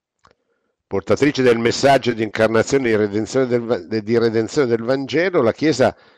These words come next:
non può percorrere altra via. Con la sua dottrina sociale e con l'azione efficace che essa attiva,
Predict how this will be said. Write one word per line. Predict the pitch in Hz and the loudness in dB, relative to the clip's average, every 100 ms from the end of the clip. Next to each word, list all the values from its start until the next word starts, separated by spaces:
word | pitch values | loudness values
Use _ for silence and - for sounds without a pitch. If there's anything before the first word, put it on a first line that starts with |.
| _ _ _ _ _ | _ _ _ _ _
non | 123 127 | -6 -4
può | 196 202 | -2 0
percorrere | 165 135 - 175 139 117 101 101 | 2 0 2 2 4 2 2 2
altra | 98 95 101 | 2 0 0
via. | 95 95 90 80 - _ _ | 0 -2 -4 -6 -8 _ _
Con | _ 107 | _ -6
la | 104 | -6
sua | - 143 | -2 -2
dottrina | 120 - 131 131 | -2 -4 -4 -4
sociale | - 123 - 117 90 85 - _ _ _ _ _ | -6 -10 0 0 0 -4 -10 _ _ _ _ _
e | - | -16
con | - 117 | -2 0
l'azione | 113 - 175 139 | 0 2 2 2
efficace | 110 - 113 - 139 107 - 92 | 0 -2 -8 0 2 2 -2 -10
che | - 98 120 | -4 -2 -2
essa | 113 - 101 | -2 -2 0
attiva, | 95 _ 131 135 143 165 | -2 _ -6 -2 0 0